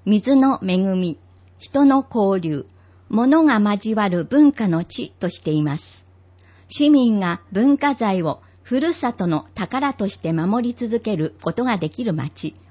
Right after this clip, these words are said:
を目指して、地域が一体となって文化財を守り、生かし、伝える施策を進めていきます。文化財保存活用地域計画とは、平成三十一年の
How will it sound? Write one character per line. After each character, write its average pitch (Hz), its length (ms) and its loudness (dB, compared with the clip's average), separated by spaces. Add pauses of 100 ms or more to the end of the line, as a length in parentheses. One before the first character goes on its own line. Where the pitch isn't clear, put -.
を 262 100 -2
目 208 120 2
指 233 200 -4
し - 100 -16
て、 170 240 -8 (380)
地 294 220 2
域 208 180 -2
が 160 220 0
一 185 100 -2
体 285 320 -2
と 269 140 0
な 262 120 0
っ 269 40 -6
て 170 300 -6 (260)
文 208 260 2
化 269 200 0
財 180 220 -2
を 143 40 -2
守 160 400 -4
り、 - 80 -16 (260)
生 170 160 -4
か 247 160 -2
し、 - 240 -8 (380)
伝 277 140 2
え 285 40 2
る 277 120 0
施 - 100 -10
策 269 320 -2
を - 100 -2
進 190 280 -8
め 202 100 -2
て 196 100 -8
い 180 80 -4
き 165 140 -8
ま 170 160 -6
す。 - 260 -20 (1000)
文 294 240 6
化 294 180 -2
財 190 220 0
保 196 160 -4
存 277 280 2
活 240 320 -6
用 160 200 0
地 294 220 -2
域 277 180 -10
計 277 180 0
画 160 160 -4 (160)
と 170 120 -6
は、 135 120 -8 (640)
平 311 240 2
成 302 240 -2
三 294 300 4
十 196 180 0
一 208 220 -2
年 190 260 0
の 156 160 -2